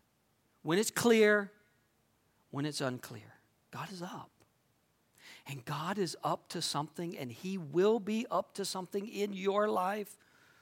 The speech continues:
over this next decade. I can promise you. Let's pray. God, thank you that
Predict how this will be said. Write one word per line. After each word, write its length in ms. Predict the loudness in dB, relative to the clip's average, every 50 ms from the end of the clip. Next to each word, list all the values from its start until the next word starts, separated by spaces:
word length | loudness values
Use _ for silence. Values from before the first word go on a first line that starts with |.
| _ _ _ _ _ _ _ _ _
over 200 | -8 -6 -4 -4
this 180 | -4 -4 -4 -4
next 300 | -4 -6 -6 -6 -8 -8
decade. 520 | -8 -8 -8 -10 -14 -16 -16 -16 -20 -20 -20 -20 _ _ _ _ _ _ _ _ _ _ _ _ _ _ -10
I 80 | -10 -8
can 120 | -8 -10
promise 480 | -8 -8 -8 -6 -8 -8 -12 -14 -14 -14
you. 100 | -16 -20 -20 _ _ _ _ _ _ _ _ _ _ _ _ _ _ _ _ _ _ _ _ -8
Let's 140 | -8 -8
pray. 320 | -8 -12 -14 -14 -14 -16 -20 _ _ _ _ _ _ _ _ _ _ _ _ _ _ _ _ _ _ _ _ _ _ _ _ _ _ _ _ _ _ _ _ _ _ _ _ _ _ _ _ _ _ _ _ _ _ _ _ _ _ _ _ _ _ _ _ _ _ _ _ _ _ _ _ _ _ _ _ _ _ _ _ _ _ _ _ _ _ _ _ _ _ _
God, 160 | -2 -2 -2
thank 360 | 0 2 2 2 2 0 -2
you 200 | -2 0 0 2
that 220 | 2 2 2 2